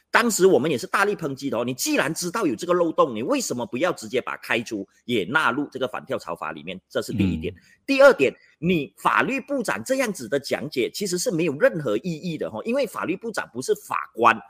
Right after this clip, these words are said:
Speaker 1: 法律部长是政府的一员，是三权分立底下行政的一权哦，所以他并不能诠释法律，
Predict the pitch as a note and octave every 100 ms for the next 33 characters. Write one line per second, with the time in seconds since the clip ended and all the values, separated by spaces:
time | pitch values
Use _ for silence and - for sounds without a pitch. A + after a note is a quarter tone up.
0 | - - - B2 D3+ C4 C4+ B3 G#2+ G#2
1 | F3 - G#3+ C#3+ G2+ G#2 - G#3+ C#3 F#2+
2 | G#2+ F#3 D3 - F#3 F#3+ G3+ A2 C#3 D#3
3 | C#3+ F3 G#3+ - - F#2+ - F3 D3 -
4 | - - - - C3+ F3 C4+ D3+ - _
5 | _ A2 - _ _ _ - G2 - G2+
6 | D#2 - _ - G2 - B4 - - -
7 | - C4+ G3+ - B3+ B2 G#2+ G2 - B2
8 | F2+ B2+ - G#3 - C2+ C#2+ C3